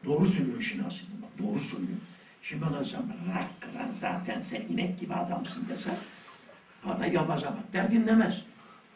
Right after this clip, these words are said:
"Doğru söylüyor Şinasi," dedim. "Yalnız," dedim, "abicim, bir konu var. Kaç yaşındasın?" dedim. "Yirmi beş yaşındayım." "Yirmi altı sene evvel mesela sen neredeydin?" "Yoktum," dedi.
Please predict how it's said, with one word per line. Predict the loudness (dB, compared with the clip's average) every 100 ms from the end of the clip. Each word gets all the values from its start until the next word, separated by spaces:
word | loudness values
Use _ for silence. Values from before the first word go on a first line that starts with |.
| -10
"Doğru | -2 4
söylüyor | 6 6 2 0
Şinasi," | -2 -4 -6 -8
dedim. | -10 -6
"Yalnız," | -2 -2 -2
dedim, | -6 -6 -6
"abicim, | -4 -6 -8 -10 -14 -20 -20 -20 -20 -20 -20 -20 -6
bir | -4
konu | -2 0
var. | 0 -2 -4
Kaç | -4 -4
yaşındasın?" | -4 -6 -8 -8 -10
dedim. | -8 -8 -8 -14 -20 -20 -16 -6
"Yirmi | 0 2
beş | 0
yaşındayım." | -2 -6 -6 -8 -10 -14 -18 -20 -20 -20 -20 -20 -18 -4
"Yirmi | 2 4
altı | 4 -2 -6
sene | -6
evvel | -4 -4 -6 -8
mesela | -12 -10 -8
sen | -6 -4
neredeydin?" | -4 -4 -6 -8 -8 -12 -14 -20 -20 -20 -20 -20 -20 -20 -20 -20 -20 -20 -16 0
"Yoktum," | 0 0 -4
dedi. | -8 -10